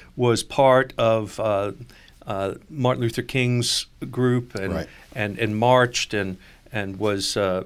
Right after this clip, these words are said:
Speaker 1: did he, did he work for the Southern, uh, Leadership
Speaker 2: He, he
Speaker 1: Conference?
Speaker 2: di-, he did. He wor-, worked with Southern Christian Leadership Conference as an organizer and
Speaker 1: Right.
Speaker 2: field agent.
Speaker 1: Right, and he's still around.
Speaker 2: He's still here.
Speaker 1: Yeah,
Speaker 2: He's
Speaker 1: yeah.
Speaker 2: still here, still a very good friend of mine.
Speaker 1: Good.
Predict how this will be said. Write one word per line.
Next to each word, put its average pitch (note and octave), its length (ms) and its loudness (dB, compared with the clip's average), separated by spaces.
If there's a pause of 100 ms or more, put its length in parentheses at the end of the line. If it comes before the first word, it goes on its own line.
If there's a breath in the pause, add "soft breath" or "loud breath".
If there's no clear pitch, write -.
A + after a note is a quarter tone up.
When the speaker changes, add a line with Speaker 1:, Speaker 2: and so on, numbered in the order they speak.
(120)
Speaker 1:
did C3 300 -6
he, B2 80 -6
did B2 160 -2
he A2+ 80 0
work F#3+ 260 0
for G#3 120 -4
the F#3 100 -4
Southern, F3+ 440 -2
uh, D#3+ 200 -6
Leadership F3 400 -2
Speaker 2:
He, F3+ 80 -2
he E3+ 60 -2
Speaker 1:
Conference? F2+ 280 -2
Speaker 2:
di-, - 140 -12
he F#2+ 80 -2
did. E2 400 2
He F2 100 -6
wor-, F2 240 -4
worked F2+ 300 -4
with F2+ 120 -2
Southern E2+ 300 -2
Christian F2 420 -6
Leadership F2 480 -6 (200)
Conference F2 580 -4
as D#2 140 -6
an D2+ 100 -10
organizer E2+ 920 -2
and G#2 80 -4
Speaker 1:
Right. F#2 200 -6
Speaker 2:
field F2 400 0 (140)
agent. E2+ 480 -8
Speaker 1:
Right, G#2 320 -8
and A#2+ 100 0
he's D3 140 0
still G3 240 2
around. G#3+ 360 -6
Speaker 2:
He's F2+ 240 -4
still F2+ 340 2
here. G2+ 260 0
Speaker 1:
Yeah, B2 160 -4
Speaker 2:
He's D#2 160 -12
Speaker 1:
yeah. G#2+ 60 -6
Speaker 2:
still F#2 160 -2
here, G2 120 2
still F#2+ 320 -2
a D#2+ 40 -4
very F2 320 0
good D#2 180 -8
friend D2+ 200 -8
of B1 100 -16
mine. B1 220 -20
Speaker 1:
Good. A2 240 -4